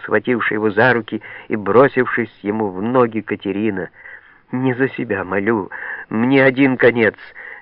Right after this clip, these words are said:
Та недостойная жена, которая живёт после своего мужа. Днепр, холодный Днепр будет мне могилою, но погляди на сына, Данила, погляди на сына. Кто пригреет бедное дитя? Кто приголубит его?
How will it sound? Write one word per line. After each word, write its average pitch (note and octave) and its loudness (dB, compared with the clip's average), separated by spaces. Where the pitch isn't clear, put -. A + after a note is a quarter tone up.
Та C3+ 4
недостойная C3 6
жена, C3+ 4
которая A#2 2
живёт C#3 2
после B2+ 0
своего B2+ 4
мужа. C#3+ 2
Днепр, C3 2
холодный C3 2
Днепр D3 4
будет A#2+ -2
мне C3 0
могилою, C3+ 4
но E3+ 4
погляди D#3 2
на D#3 0
сына, C3 2
Данила, C#3 4
погляди C#3 2
на D3 2
сына. C3 4
Кто - 4
пригреет D3+ 2
бедное B2+ 2
дитя? B2 0
Кто F3+ 6
приголубит D#3 2
его? F2 -2